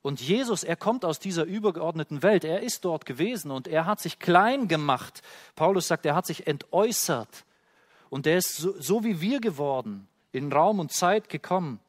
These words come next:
Und er ist aus dieser himmlischen Welt gekommen. Und deswegen weiß er, wo das zu finden ist, was größer ist als diese Welt. Das ist nämlich dort bei Gott zu finden, in Gottes Welt. Und er ist der Einzige, der uns sagen kann, wie wir dorthin kommen, wie wir das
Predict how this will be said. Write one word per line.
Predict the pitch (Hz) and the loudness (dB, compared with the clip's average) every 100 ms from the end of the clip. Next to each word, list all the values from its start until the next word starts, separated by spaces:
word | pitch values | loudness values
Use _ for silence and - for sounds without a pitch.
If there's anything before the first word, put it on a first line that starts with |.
| _ _ _ _ _ _ _ _ | _ _ _ _ _ _ _ _
Und | 139 131 | -8 -2
er | 160 226 | 0 2
ist | 185 | 2
aus | 156 143 | -2 -6
dieser | 170 143 | -4 -2
himmlischen | 147 214 175 147 | 0 -2 -4 0
Welt | 151 202 | 2 2
gekommen. | 233 - 196 | 0 -2 -2
Und | 165 | 0
deswegen | 180 - 247 220 | -2 -4 -6 0
weiß | 196 302 - | 0 0 -2
er, | - 147 127 | 0 2 2
wo | 156 254 | 0 0
das | 214 233 - | 2 0 -2
zu | 233 | -6
finden | - 226 214 156 | -4 -4 -4 -6
ist, | 135 135 | -6 -4
was | 143 - | -4 -4
größer | 151 220 233 165 | -2 -2 -2 -4
ist | 147 | -2
als | - 127 | -4 -4
diese | - 139 123 | -6 -8 -6
Welt. | 113 107 95 - _ _ _ _ | -4 -4 -6 -16 _ _ _ _
Das | 135 156 | -10 -6
ist | 160 | -4
nämlich | 160 139 | -4 -4
dort | - 170 | -4 -6
bei | - 127 | -4 -4
Gott | 156 - | -4 -8
zu | - | -12
finden, | - 107 - | -10 -12 -10
in | 110 | -10
Gottes | 110 143 135 - | -8 -8 -10 -6
Welt. | 120 95 - _ _ _ _ _ _ _ _ - - | -6 -6 -12 _ _ _ _ _ _ _ _ -20 -12
Und | 151 165 - - - _ | -6 -6 -8 -20 -20 _
er | - 190 196 - | 2 4 6 4
ist | 175 - | 0 2
der | 156 | 2
Einzige, | 165 269 - 165 | 2 0 -2 -2
der | 160 160 | 0 -2
uns | 160 | 0
sagen | 170 196 233 175 | 4 4 2 -2
kann, | 156 143 123 | -4 -4 -4
wie | 190 160 | -4 -2
wir | 139 | -2
dorthin | 123 - 254 302 | -4 -4 -6 -4
kommen, | 143 107 92 - | -6 -6 -10 -6
wie | 147 196 | -2 0
wir | 165 | 2
das | 160 190 - - | 2 2 0 -4